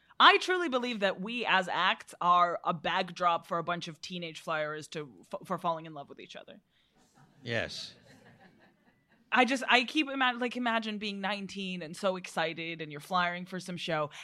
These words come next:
Speaker 1: and then there's, there's a, so, a cute boy flyering for the show at the same exact time, but it's a different show, and
Speaker 2: Yeah.
Speaker 1: you're rivals, and then it's like, wh-,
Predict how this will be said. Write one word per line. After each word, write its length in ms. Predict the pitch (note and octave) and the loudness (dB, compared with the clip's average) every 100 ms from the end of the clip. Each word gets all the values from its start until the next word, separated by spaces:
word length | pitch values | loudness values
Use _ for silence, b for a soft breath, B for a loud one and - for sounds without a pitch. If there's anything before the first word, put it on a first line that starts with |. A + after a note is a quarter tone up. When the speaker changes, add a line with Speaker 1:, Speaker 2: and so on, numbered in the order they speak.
| B | B
Speaker 1:
and 180 | F3 F3 | -4 0
then 220 | E3+ E3 B B | -2 -4 B B
there's, 340 | F#3 D#3+ - b b | -4 -2 -10 b b
there's 180 | F#3 E3 | -4 -2
a, 40 | |
so, 200 | - F#3 | -4 -6
a 60 | F#3 | -6
cute 400 | - - G#3+ E3 | -6 -2 -4 -2
boy 320 | A3+ A3+ D#3 | 4 6 4
flyering 540 | - F#3 F3 F3 F3 E3+ | 2 2 4 2 0 -4
for 260 | F#3 F3 | -2 -2
the 180 | E3+ F3+ | -2 -4
show 220 | F#3 F#3+ | 0 2
at 80 | F3+ | 0
the 80 | D#3+ | 0
same 220 | - F#3 | -2 -2
exact 320 | D#3+ D#3 - | -2 -4 -4
time, 180 | G3 E3 | -4 -4
but 100 | C#3 | -6
it's 120 | D3 | -8
a 40 | D3+ | -6
different 360 | E3+ D#3+ C3 | -6 -8 -8
show, 260 | - C#3 B2 B B | -2 -2 -4 B B
and 80 | C#3 | -6
Speaker 2:
Yeah. 60 | |
Speaker 1:
you're 60 | E3 | -2
rivals, 580 | D#3 F3 E3+ C#3+ C#3+ - B B | 6 6 6 2 -6 -8 B B
and 120 | D#3 D3+ | -8 -6
then 140 | D3+ | -8
it's 140 | D#3 - | -10 -4
like, 160 | C#3+ - - | -6 -6 -14
wh-, 180 | - | -10